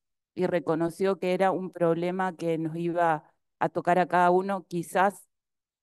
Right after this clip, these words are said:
desde la intimidad de nuestros hogares, eh, y que, que hoy tiene,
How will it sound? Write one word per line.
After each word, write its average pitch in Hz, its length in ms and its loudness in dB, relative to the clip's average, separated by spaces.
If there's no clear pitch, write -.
desde 170 260 0
la 175 80 2
intimidad 170 440 0
de 185 80 2
nuestros 175 360 -2
hogares, 170 840 2
eh, 147 360 -6
y 165 120 -10
que, 151 460 0
que 156 160 -2
hoy 165 680 -2
tiene, 156 420 -2